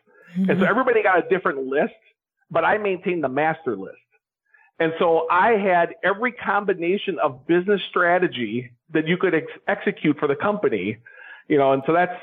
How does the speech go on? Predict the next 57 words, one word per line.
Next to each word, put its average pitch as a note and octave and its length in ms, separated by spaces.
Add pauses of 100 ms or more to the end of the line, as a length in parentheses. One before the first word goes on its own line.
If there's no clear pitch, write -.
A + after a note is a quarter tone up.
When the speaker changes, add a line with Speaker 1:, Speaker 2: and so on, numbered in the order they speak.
(200)
Speaker 1:
you D3 60
know, B2+ 80
whatever C#3+ 260
two F3 220
to D3+ 80
the - 80
seventh D#3+ 260
is, C3 120
I C#3 40
think D3 140
it's C#3+ 80
a C3+ 40
hundred C#3 380
twenty-eight. D3+ 380
I D#3+ 100
had F3 120
a C#3 60
hundred G#3 380 (100)
twenty-eight E3+ 520
different F3 400
test F3+ 320
panels, A2+ 440
essentially. F#2 580 (340)
Speaker 2:
Mm-hmm. G3 340 (180)
Speaker 1:
And E3 320 (180)
we E3+ 200
executed G3+ 540
this F#3+ 180
for D#3 120
a D3+ 160
full F#3+ 200
year. C#3 500 (200)
And D3+ 180
basically A3 400
learned F#3+ 380
all F#3+ 180
the F#3+ 180
secrets G3+ 300
of D#3 100
the D3 60
business. D3+ 420 (420)
After E3+ 200
twelve G#3+ 280
months, G3 340
we, G3 340
we A#3 160
knew G3 180
everything. G3+ 440
We F#3 160
knew G3 200
the E3+ 180
optimal E3 440
way E3+ 180
to D#3+ 60
run D3 300
the C#3+ 60
business. E3+ 420